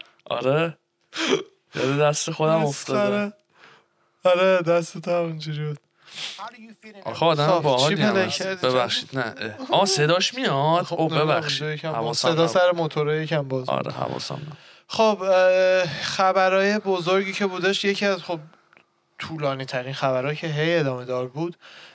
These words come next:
Speaker 2: مشکلات یو اف سی و دیگو سانچز بود.
Speaker 1: بله.
Speaker 2: و جاشوا فابیا، پدر سگ، اه،
Speaker 1: کوچش.
Speaker 2: کوچ دیگو سانچز.
Speaker 1: ببینم، واقعاً تریپ زده بود دیگو سانچز، می‌گفت: «یو اف سی می‌خواد منو بکشه.»
Speaker 2: اه، ببین،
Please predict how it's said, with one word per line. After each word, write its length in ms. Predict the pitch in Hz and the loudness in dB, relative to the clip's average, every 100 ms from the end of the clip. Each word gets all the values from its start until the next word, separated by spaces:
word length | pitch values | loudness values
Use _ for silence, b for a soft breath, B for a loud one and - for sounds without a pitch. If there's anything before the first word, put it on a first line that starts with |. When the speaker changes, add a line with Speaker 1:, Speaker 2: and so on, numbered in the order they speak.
| B | B
Speaker 2:
مشکلات 680 | 151 151 - 160 151 156 165 | -6 -4 -2 -2 2 2 2
یو 240 | 180 160 | 0 2
اف 220 | 151 143 - | 2 2 0
سی 220 | - 160 | -2 2
و 300 | 170 170 165 | 2 2 0
دیگو 300 | 156 143 135 | 0 0 0
سانچز 480 | 143 135 - 160 156 | 0 -2 -2 -4 -2
بود. 320 | 165 165 - - B B | -4 -4 -6 -14 B B
Speaker 1:
بله. 380 | 123 131 135 - 151 | 0 2 0 -2 2
Speaker 2:
و 140 | 151 | 2
جاشوا 460 | 151 156 143 151 143 | 4 2 2 2 2
فابیا، 600 | - 143 135 143 151 156 | 4 2 4 4 4 2
پدر 340 | - 147 135 | 0 2 2
سگ، 400 | - - 151 151 - B B B B _ - | 0 -2 0 0 -2 B B B B _ -2
اه، 140 | 147 143 | 2 4
Speaker 1:
کوچش. 340 | 139 117 - | 4 0 -2
Speaker 2:
کوچ 300 | 160 160 156 | 2 2 2
دیگو 400 | 160 147 147 147 | 0 2 2 2
سانچز. 360 | 143 143 226 214 | 2 2 2 2
Speaker 1:
ببینم، 240 | 160 170 | 2 2
واقعاً 440 | 160 160 151 180 202 190 _ - | 4 4 2 0 -2 -8 _ -14
تریپ 320 | - 160 180 | -8 -6 -6
زده 280 | - 120 127 | -4 -4 -6
بود 140 | 127 | -8
دیگو 280 | 131 135 131 | -6 -6 -4
سانچز، 460 | 131 135 131 147 147 | -6 -8 -8 -10 -10
می‌گفت: 360 | 139 143 143 | -12 -14 -8
«یو 80 | 143 | -4
اف 120 | 127 | -4
سی 120 | 123 | -4
می‌خواد 220 | 143 135 135 | -4 -2 -2
منو 320 | 139 147 151 | -2 -2 -6
بکشه.» 500 | 143 - - 117 143 _ B B B B | -8 -6 -6 -8 -16 _ B B B B
Speaker 2:
اه، 240 | - 185 196 - 185 | -2 -2 -2 -6 0
ببین، 440 | 196 233 220 190 | 2 2 -2 -6